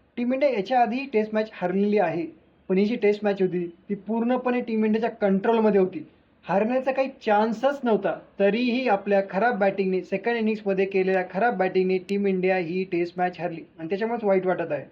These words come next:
आणि जास्त वाईट वाटण्याचं कारण म्हणजे सर जडेजा, बुमराह आणि सिराज या तिघांनी जी बॅटिंग केली, जे एफर्ट्स या तिघांनी टाकलेले आहेत, त्या एफर्ट्स नंतर सुद्धा टीम इंडिया हरली, याचा जास्त वाईट वाटत आहे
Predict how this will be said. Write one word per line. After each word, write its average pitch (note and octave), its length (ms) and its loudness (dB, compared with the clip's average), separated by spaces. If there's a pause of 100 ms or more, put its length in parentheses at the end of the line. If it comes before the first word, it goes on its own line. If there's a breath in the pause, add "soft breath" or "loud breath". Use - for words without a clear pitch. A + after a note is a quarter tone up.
(120)
आणि B3 140 -4 (160)
जास्त G3+ 300 0
वाईट A#3+ 240 2
वाटण्याचं A#3 360 -2
कारण G3+ 360 4
म्हणजे F3+ 300 0 (460)
सर G#3 160 4
जडेजा, G3+ 540 4 (360)
बुमराह G3 840 2
आणि F#3+ 180 4
सिराज G3 480 2 (340)
या A3+ 180 2 (100)
तिघांनी A3 360 0
जी A3 140 -4
बॅटिंग F#3 420 -2
केली, F#3+ 160 0 (180)
जे A3+ 200 0
एफर्ट्स B3+ 420 0
या B3+ 60 2
तिघांनी G#3+ 360 0
टाकलेले F#3 440 2
आहेत, E3+ 240 -2 (420)
त्या A#3 80 2
एफर्ट्स G#3+ 480 2
नंतर G3+ 280 2
सुद्धा G#3 260 -2
टीम G3 260 0
इंडिया G3 200 2
हरली, F3+ 280 0
याचा G3 200 2
जास्त G3 240 -2
वाईट F3+ 240 2
वाटत E3 280 -4
आहे D3 100 -6